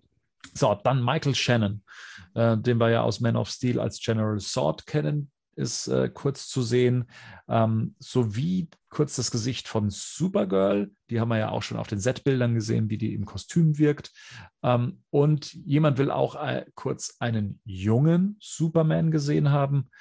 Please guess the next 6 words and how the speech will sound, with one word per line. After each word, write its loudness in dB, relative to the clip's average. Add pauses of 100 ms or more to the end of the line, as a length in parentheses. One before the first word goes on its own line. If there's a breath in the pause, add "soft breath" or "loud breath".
(200 soft breath)
das -8
wurde 0
aber 0 (240 soft breath)
nicht -4
weiter -4
bestätigt. -10